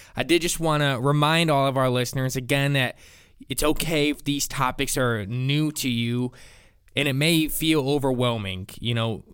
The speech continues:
there are tools and resources out there to help your business be compliant, and you're not alone in this. Every business owner,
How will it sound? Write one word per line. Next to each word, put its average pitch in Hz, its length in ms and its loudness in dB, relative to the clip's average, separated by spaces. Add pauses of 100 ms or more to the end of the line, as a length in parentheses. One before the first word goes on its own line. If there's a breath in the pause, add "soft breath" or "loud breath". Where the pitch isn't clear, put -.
(140)
there 127 220 0
are 156 200 4
tools 156 420 2
and 135 120 -2
resources 127 520 -2
out 113 220 -4
there 120 200 0
to 110 80 -2
help 147 280 -2
your 123 140 -2
business 117 380 -6
be 117 160 -8
compliant, 113 560 -4
and 131 340 -2
you're 151 140 2
not 160 240 4
alone 117 320 0
in 104 120 -2
this. 104 220 -2 (100)
Every 135 300 0
business 113 460 -2
owner, 107 360 -2